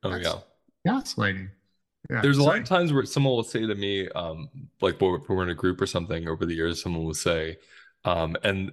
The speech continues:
Speaker 1: they'll, they'll be talking about a situation with a person, you know, we'll be doing a demo and they'll say, and they totally gaslit me. And I'll say, "Okay, tell me what that meant to you. What happened?" And
Speaker 2: Exactly.
Speaker 1: every single time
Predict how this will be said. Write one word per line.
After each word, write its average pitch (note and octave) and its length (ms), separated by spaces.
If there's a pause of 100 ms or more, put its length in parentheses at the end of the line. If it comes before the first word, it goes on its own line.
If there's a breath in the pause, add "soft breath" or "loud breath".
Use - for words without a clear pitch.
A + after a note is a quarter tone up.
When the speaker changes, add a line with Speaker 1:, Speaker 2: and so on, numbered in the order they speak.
Speaker 1:
they'll, G#2+ 160
they'll C3+ 140
be A#2+ 60
talking A2 200
about F2+ 120
a - 40
situation F2 400
with E2+ 80
a D#2+ 100
person, E2+ 460 (160)
you E2+ 80
know, E2+ 60
we'll D#2+ 80
be D#2 100
doing E2+ 220
a E2 40
demo D#2+ 380
and F2 80
they'll E2 80
say, F2 160
and E2+ 80
they F2 60
totally F2 280
gaslit D#2+ 460
me. - 100
And - 160
I'll F2 80
say, E2+ 280 (360 loud breath)
"Okay, F2+ 280
tell A2+ 200
me B2 120
what B2+ 140
that G#2+ 120
meant F#2 260
to - 140
you. E2 120
What D#2 160
happened?" - 520 (480 soft breath)
And G2+ 240
Speaker 2:
Exactly. G#2 200
Speaker 1:
every A2+ 400
single A2 380
time A2 600